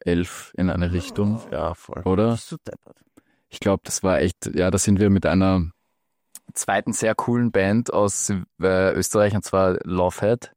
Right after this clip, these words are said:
Speaker 3: Ah, ja.
Speaker 1: Mit denen zusammen aufs gleiche Festival gefahren. Das war wirklich eine sehr lustige
Speaker 3: Die kommen auch noch
Speaker 1: Reise.
Speaker 3: zu mir.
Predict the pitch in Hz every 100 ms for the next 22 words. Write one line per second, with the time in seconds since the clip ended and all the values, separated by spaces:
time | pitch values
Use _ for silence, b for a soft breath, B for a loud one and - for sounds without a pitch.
0 | - 302 427 440 415 - - 107 - 110
1 | 113 - 110 104 107 107 - - - -
2 | - 98 104 98 101 - 92 90 85 -
3 | 85 90 90 - 82 85 90 - - -
4 | 85 - - 87 87 85 _ _ _ 101
5 | 98 - - - 165 82 247 262 240 233
6 | 247 196 - 214 196 208